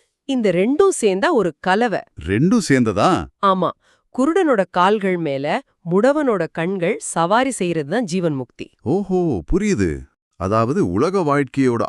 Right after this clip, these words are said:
Speaker 2: ஆற்றல், அதாவது அந்த போகி, அது மேல விடுதலையோட பிரக்ஞை, அந்த மகான் பயணிக்கிறது.
Speaker 1: அப்ப அவன் உலகத்துல வாழ்றான்.
Speaker 2: வாழ்றான், ஆனா உலகம் அவனுக்குள்ள வாழ்றதில்ல. அவன் சந்தையில இருக்கான், ஆனா சந்தை அவனுக்குள்ள இல்ல.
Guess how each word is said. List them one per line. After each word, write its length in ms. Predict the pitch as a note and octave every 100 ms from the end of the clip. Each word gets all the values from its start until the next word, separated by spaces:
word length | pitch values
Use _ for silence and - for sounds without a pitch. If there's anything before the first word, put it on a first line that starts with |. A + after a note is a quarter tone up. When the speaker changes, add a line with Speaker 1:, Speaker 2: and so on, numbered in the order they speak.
| -
Speaker 2:
ஆற்றல், 440 | F2+ A2 - E2+ C2 _ _ _ E2+
அதாவது 320 | F#2+ B2+ B2+
அந்த 180 | F#2 D2+ C2+
போகி, 380 | G2 C3+ E2+ - _ _ _ -
அது 120 | F2+ F2
மேல 300 | G#2+ E3+ A#2
விடுதலையோட 680 | F#2 D3 D#3+ D#3 B2+ A2+ G2 -
பிரக்ஞை, 460 | G2 F2 F#2+ D#2 - _ _ _ _
அந்த 200 | F2+ E2 D2+
மகான் 420 | E2 G2+ G#2 - _ _
பயணிக்கிறது. 640 | E2+ G2 G2 - D#2+ B1+ A1 -
Speaker 1:
அப்ப 200 | F3+ A3
அவன் 240 | G3+ F#3 F3
உலகத்துல 580 | G3+ A#3+ B3+ - B3 A#3
வாழ்றான். 580 | F3 F3+ G3+ F3+ C#3+ D3+ _ -
Speaker 2:
வாழ்றான், 500 | B1+ B1 C2 E2+ G#2+ -
ஆனா 200 | - C3+ F#3
உலகம் 380 | G2+ D#3 G3 G3
அவனுக்குள்ள 420 | A2+ D3+ D3+ C#3
வாழ்றதில்ல. 540 | G#2 F#2+ E2 D#2 B1+ B1 - _ _ _ _ _ D#2+
அவன் 180 | D#2
சந்தையில 440 | C#2+ F#2+ A#2+ C3+ A#2
இருக்கான், 340 | G#2 G#2+ A2 -
ஆனா 180 | - E2 D#2
சந்தை 340 | G2+ C3 C3+
அவனுக்குள்ள 340 | E2+ E2+ D#2 C2+
இல்ல. 200 | A#1+